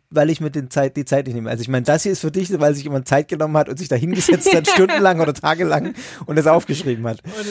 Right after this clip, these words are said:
Speaker 2: das in Jahren so,
Speaker 1: Ja,
Speaker 2: äh,
Speaker 1: genau.
Speaker 2: gewachsen ist. Ja, ja,
Speaker 1: Und das
Speaker 2: das
Speaker 1: ist einfach
Speaker 2: stimmt schon.
Speaker 1: positiv verdichtet. Ich würde sagen, so ein Stoßgebet ist bei mir eher
Speaker 2: Ja.
Speaker 1: negativ verdichtet. <laughs>
Speaker 2: Ja, aber ich, ähm,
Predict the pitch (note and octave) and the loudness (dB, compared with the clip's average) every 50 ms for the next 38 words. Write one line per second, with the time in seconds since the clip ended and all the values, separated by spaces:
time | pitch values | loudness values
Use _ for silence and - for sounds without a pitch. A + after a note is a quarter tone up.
0 | G3 - G#3 G#3 A#3 - A#3 A3+ G#3+ G#3 G#3 G3+ G3+ G#3 G#3 A#3 C4+ C4 B3+ A#3+ | -8 -8 -8 -10 -10 -10 -12 -12 -10 -8 -6 -2 0 0 2 0 0 -2 -6 -10
1 | B3 A3+ - - A3 G#3 G3+ G3+ G3 G#3+ - - D#3 D#3 F3 F3 C#3 - E3+ D3+ | -12 -14 -18 -16 -14 -12 -12 -12 -12 -12 -8 -2 2 4 4 4 4 2 0 -2
2 | C#3+ A#2+ G#2 G2+ G2+ G#2+ - - _ - - G3 G3+ G#3+ G#3 - A3 G#3 G#3 G#3 | -2 -2 -2 -4 -6 -8 -10 -12 _ -18 -16 -14 -12 -14 -12 -10 -8 -6 -4 -4
3 | G#3 G#3 G#3 G#3 G#3 C3 C#3 - - - - C#3 D3+ A2 - - F#3+ G3+ G3 - | -4 -4 -2 -2 0 0 0 0 0 -2 -2 0 -2 -2 2 4 4 4 4 2
4 | - - F3+ E3+ - - C#3+ - C#3+ B2+ - - C3+ B2 B2 A#2 C#3 C#3 C3 C#3 | -2 0 0 0 0 0 -4 -4 -4 -6 -6 -6 -6 -6 -6 -6 -6 -6 -6 -4
5 | - D3+ C#3 C3+ C3 C3+ F3+ D#3 - D3+ D3+ E3 - - D#3 C#3+ C#3+ C3+ C#3+ - | -2 -2 -2 -2 -2 -6 -8 -6 -4 -2 -2 -2 -2 -6 -6 -6 -6 -6 -6 -8
6 | - - - _ - B2 B2 B2+ C#3 D3+ D3+ C#3 - - _ A#4+ A4+ E3+ C#3 C#3 | -10 -12 -12 _ -6 -4 -4 -4 -4 -6 -6 -6 -10 -14 _ -14 -8 -4 -2 0
7 | C3+ C3 B2 A#2+ - - _ _ _ _ _ _ _ - A#3+ A#3 A3 A3 G3+ C#3+ | 0 0 0 -2 -4 -6 _ _ _ _ _ _ _ 0 2 2 2 2 0 0
8 | C#3 D3 D#3+ D#3 D3 - - C#3+ C3 - - B2+ - B2 - - - - - - | 0 0 2 2 2 0 0 -4 -4 -4 -4 -2 -2 -2 -2 -2 -4 -4 -6 -6
9 | - - - - - A#3 - - F#4 - - _ _ _ - A#3 A3+ A3 G#3 - | -8 -12 -10 -6 -8 -8 -6 -6 -8 -10 -10 _ _ _ -4 -2 -2 -2 -2 -4
10 | - - - - _ - - - - - - - - - F#3+ A3 A3+ A#3+ A#3 - | -8 -18 -20 -20 _ -20 -20 -18 -16 -16 -16 -10 -2 0 0 2 2 2 2 0
11 | - A#3 A#3 - - - - D#3 - - C3 G#3+ A3 G#3+ G#3+ G#3+ G#3 G3+ - | -2 -4 -8 -10 -18 -18 -14 -14 -12 -8 -4 -4 -2 -2 -2 -4 -6 -8 -10